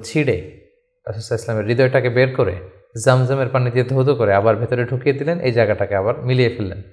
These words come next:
যেটা আধুনিক সময়ে আমরা এটাকে ওপেন হার্ট সার্জারি বলি। এই দৃশ্য হালিমাতুস সাদিয়ার ছেলেমেয়েরা দেখে ভয়ে দৌড়াতে লাগলো। মায়ের কাছে যেয়ে বলল, "আমাদের কোরাইশি ভাই বোধহয় মারা গিয়েছে।" হালিমাতুস সাদিয়া বিচলিত হয়ে আসলেন, দেখলেন যে না,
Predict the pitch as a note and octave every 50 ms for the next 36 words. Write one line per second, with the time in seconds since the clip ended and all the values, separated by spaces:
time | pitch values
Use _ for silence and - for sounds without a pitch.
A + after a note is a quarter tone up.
0 | _ _ _ _ _ - - A2 A#2 G#2+ G#2+ A2 A2 B2 B2+ B2 B2+ - B2 A#2
1 | A2+ A2 G#2+ G#2+ G#2+ G#2+ - - - - D3 C#3+ - C#3 B2+ A2+ A#2 A2+ - -
2 | - A#2 A2 G#2 A2 G2 G2 F2+ - - - - - _ _ _ _ _ _ _
3 | _ - D#3+ E3 F3 F3+ D3 B2+ C#3 D#3+ D#3 - - - C3 G#2+ G2 - - -
4 | - - _ _ _ _ - B2+ B2 B2+ B2+ B2+ B2+ B2+ B2+ - - B2+ A#2 A2+
5 | A#2+ A2+ A2+ - - A#2 A#2 A2+ A2 G#2+ A2 G#2+ A2 G#2+ A#2+ G#2 G2+ F#2+ F#2+ B2
6 | C3 C3+ A#2+ G2+ F#2 F2+ - - - - _ _ _ _ _ _ - B2+ B2+ A#2+
7 | A#2 - A#2 G2 F#2 F#2 F#2 G2 G2 G#2+ G#2+ A2 G#2+ A2 - A2+ - A#2+ A2 A#2
8 | A#2 A2+ A2 A2 A2 G#2+ G#2 G2+ G#2 G2+ A2 - - - B2 A#2 A#2 A#2 A#2 -
9 | A#2+ A2 G#2+ A#2 A2+ G#2+ G#2 G#2 G#2 G#2+ G#2 A2 A2+ A#2 A2+ G#2+ G2+ F#2 F2 -
10 | - - - - _ _ _ _ _ _ _ _ _ _ _ _ _ _ _ _
11 | - B2 B2 A#2+ A#2 A#2 B2 A#2 - - A2 G#2+ A2+ A2+ A2 A#2 B2+ - C#3 A#2
12 | A#2 - B2 A2+ A2+ A2 G#2 G2+ F#2+ - C#3+ C#3 B2+ A#2+ A#2+ - A#2 A2 G#2+ G#2+
13 | G#2 F#2+ F2 F#2